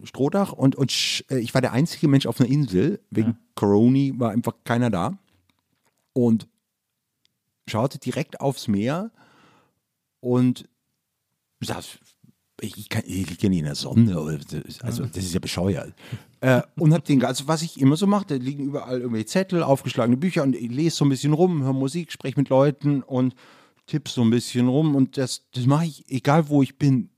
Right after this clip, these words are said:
Speaker 1: immer.
Speaker 2: Ja.
Speaker 1: Und diese große Angst, dass das keine Form findet, die ist immer, immer da.
Speaker 2: Ja.
Speaker 1: Also, äh,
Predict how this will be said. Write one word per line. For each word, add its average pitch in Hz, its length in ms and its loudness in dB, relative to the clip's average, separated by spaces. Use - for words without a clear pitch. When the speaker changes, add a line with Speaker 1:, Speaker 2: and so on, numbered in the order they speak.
Speaker 1:
immer. 120 300 2
Speaker 2:
Ja. 107 200 -4
Speaker 1:
Und 139 320 -4
diese 127 220 6
große 165 320 0
Angst, 143 300 -8
dass 117 100 -12
das 120 200 -10
keine 131 320 -2
Form 160 540 2
findet, 135 540 -4
die 127 200 -8
ist 127 220 -10
immer, 160 400 4
immer 131 320 0
da. 87 420 -6
Speaker 2:
Ja. 107 180 -8
Speaker 1:
Also, 113 260 -2
äh, 113 280 -6